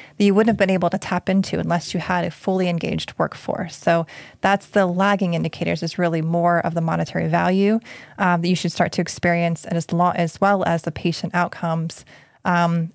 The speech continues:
and the patient satisfaction. So those are more of the lagging indicators. Without the leading indicators and investment into people, you won't see the lagging indicators.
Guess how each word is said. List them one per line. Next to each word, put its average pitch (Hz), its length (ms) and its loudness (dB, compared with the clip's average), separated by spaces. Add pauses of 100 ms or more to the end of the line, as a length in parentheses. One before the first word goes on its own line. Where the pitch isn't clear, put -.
and 175 320 2
the - 100 -10
patient 170 320 -4
satisfaction. - 800 -6
So - 140 -8
those 180 260 0
are - 20 0
more 170 160 0
of 165 80 -2
the 165 80 -2
lagging 165 460 -2
indicators. - 880 -4 (1200)
Without 220 480 2
the 262 120 2
leading 202 360 4
indicators 165 760 0
and 170 140 0
investment 170 480 0
into 170 180 -2
people, 170 460 0
you 196 240 0
won't 175 460 0
see - 440 -2
the 170 140 0
lagging 160 400 0
indicators. - 880 -6